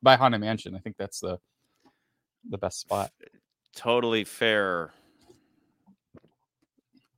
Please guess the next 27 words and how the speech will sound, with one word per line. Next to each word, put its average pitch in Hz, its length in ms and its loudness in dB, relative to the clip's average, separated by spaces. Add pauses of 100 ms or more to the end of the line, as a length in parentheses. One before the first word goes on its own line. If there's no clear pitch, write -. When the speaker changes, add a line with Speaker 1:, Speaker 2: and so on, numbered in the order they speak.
Speaker 1:
All 151 80 12
right, 208 160 12
I 185 60 10
guess 190 220 8
we're 196 80 4
done. 185 340 12
Uh, 139 540 10
Speaker 2:
We're 151 80 8
Speaker 1:
let's 120 100 4
Speaker 2:
done. 131 300 10
Good 190 80 8
Speaker 1:
toast. - 20 4
Speaker 2:
night. 120 340 4
Speaker 1:
Uh, 139 580 12
Speaker 2:
<laughs> - 680 -8
We're 127 140 -4
toasting 147 480 0
to 120 100 0
Speaker 1:
No. 123 120 6
Speaker 2:
no 160 140 12
one. 113 340 2 (220)
We're 151 80 -6
toasting 214 380 10
Speaker 1:
No. 160 160 12
Speaker 2:
to 123 60 6
drugs. 92 460 -6 (760)
Speaker 1:
So, 180 280 6